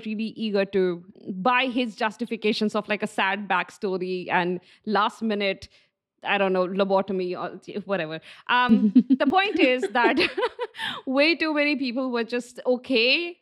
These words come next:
Speaker 1: um, with his sudden character change in the last two episodes. And I was like, "He has not paid for his crimes." And I d-, don't buy the thing that he's going to pay for his crime in, in second season, because they just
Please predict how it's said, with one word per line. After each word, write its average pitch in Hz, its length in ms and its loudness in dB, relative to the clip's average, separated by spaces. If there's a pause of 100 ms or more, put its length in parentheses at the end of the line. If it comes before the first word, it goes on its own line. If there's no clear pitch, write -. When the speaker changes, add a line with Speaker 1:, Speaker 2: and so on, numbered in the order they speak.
(160)
Speaker 1:
um, 226 600 2
with 240 260 0
his 233 260 -2
sudden 233 300 0
character 233 380 -2
change 220 320 -2
in 214 80 -4
the 220 60 -6
last 208 300 0
two 220 160 -6
episodes. 247 560 -2
And 208 200 0
I 220 460 0
was 220 200 -4
like, 226 220 -4
"He 233 240 -4
has 220 240 -4
not 233 520 0
paid 240 300 0
for 220 240 -4
his 226 160 -6
crimes." 254 680 0 (600)
And 262 180 0
I 277 440 0 (220)
d-, 254 100 -6
don't 294 400 2
buy 247 200 2
the 269 140 -4
thing 269 300 -4
that 240 220 -2
he's 247 280 -6
going 240 200 -6
to 233 80 -10
pay 226 240 -4
for 240 160 0
his 220 220 -4
crime 220 280 0
in, 220 160 -2
in 220 280 -2
second 277 340 -2
season, 247 360 -2
because 220 360 -4
they 208 200 -2
just - 420 -8